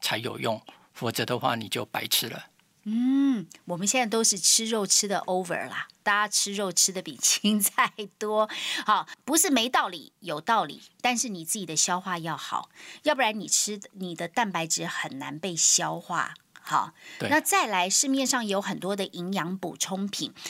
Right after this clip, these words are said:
Speaker 2: 什么高蛋白、乳清蛋白、什么植物蛋白，哦，甚至还有低基精，哎，都说可以什么补体力，然后增加体力，然后有肌力。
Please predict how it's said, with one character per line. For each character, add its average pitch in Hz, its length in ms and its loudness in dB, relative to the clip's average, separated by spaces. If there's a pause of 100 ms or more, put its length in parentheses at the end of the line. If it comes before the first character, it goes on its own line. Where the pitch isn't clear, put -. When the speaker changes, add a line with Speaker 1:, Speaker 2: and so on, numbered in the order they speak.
(120)
Speaker 2:
什 - 160 -6
么 165 140 -2
高 208 240 2
蛋 208 260 -2
白、 165 180 -2
乳 165 200 -6
清 208 320 0
蛋 202 240 -2
白、 156 240 -2
什 156 160 2
么 156 100 -4
植 180 320 0
物 226 240 -4
蛋 202 300 -2
白， 151 260 0 (220)
哦， 196 200 4
甚 247 220 4
至 233 140 6
还 196 120 0
有 170 140 -2
低 233 320 0
基 226 280 0
精， 214 340 0
哎， - 180 -2 (320)
都 269 160 6
说 262 360 4 (260)
可 220 180 2
以 220 280 -2
什 170 160 -2
么 170 460 2
补 226 140 2
体 160 260 -2
力， 208 380 -6
然 185 180 2
后 196 460 4
增 226 200 -2
加 233 200 2
体 147 240 -8
力， 185 320 -8
然 165 120 -2
后 196 180 -2
有 156 160 -10
肌 196 260 0
力。 196 300 -8